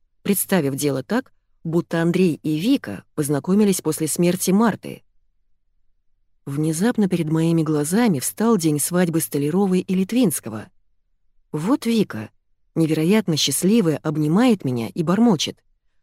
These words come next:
«Господи, дождалась! Наконец-то! Я замужем за Андреем!» В тот момент я неправильно истолковала её слова.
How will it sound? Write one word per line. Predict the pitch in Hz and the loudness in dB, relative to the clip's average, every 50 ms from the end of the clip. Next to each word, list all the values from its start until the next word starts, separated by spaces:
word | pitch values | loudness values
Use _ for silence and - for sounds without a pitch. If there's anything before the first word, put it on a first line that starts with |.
| _ _ _ _ _ _ _ _ | _ _ _ _ _ _ _ _
«Господи, | - 170 - 170 170 - - - - 147 160 175 | -16 -12 -10 -8 -8 -8 -8 -8 -8 -8 -6 0
дождалась! | 165 202 202 175 170 214 202 185 165 139 139 - - - - _ _ _ _ _ | 0 0 0 2 0 0 2 0 0 -2 -4 -6 -8 -10 -12 _ _ _ _ _
Наконец-то! | 226 233 226 - 233 233 226 226 220 180 - - - - - - _ _ _ _ _ _ _ _ _ _ _ _ | 2 2 4 4 4 4 4 4 4 2 0 -4 -8 -10 -16 -16 _ _ _ _ _ _ _ _ _ _ _ _
Я | 190 190 214 269 269 214 | 0 2 4 4 4 4
замужем | 160 190 226 208 202 196 185 202 190 | 4 4 4 4 4 4 4 2 2
за | 180 196 202 208 | 2 2 0 2
Андреем!» | 208 208 190 240 240 214 160 123 113 90 - - _ _ _ _ _ _ _ _ _ _ _ _ _ _ _ _ _ _ _ _ _ _ _ _ _ | 2 2 2 4 4 2 2 0 -2 -6 -10 -12 _ _ _ _ _ _ _ _ _ _ _ _ _ _ _ _ _ _ _ _ _ _ _ _ _
В | - - | -20 -10
тот | - 165 160 - | -8 -8 -6 -4
момент | 160 160 165 180 196 220 220 196 185 | -2 0 2 2 4 4 2 2 0
я | 147 143 151 | -2 -2 -2
неправильно | 160 165 160 - 226 233 226 214 202 196 190 185 | -2 -2 -2 -2 -2 0 0 2 2 2 2 2
истолковала | 185 - - 175 180 185 180 190 202 202 190 | 0 0 -4 -4 -2 0 0 0 2 2 2
её | 185 185 185 190 196 | 2 2 2 0 0
слова. | 196 - - 190 185 185 196 190 143 - - | -2 0 0 0 0 2 2 0 -2 -2 -8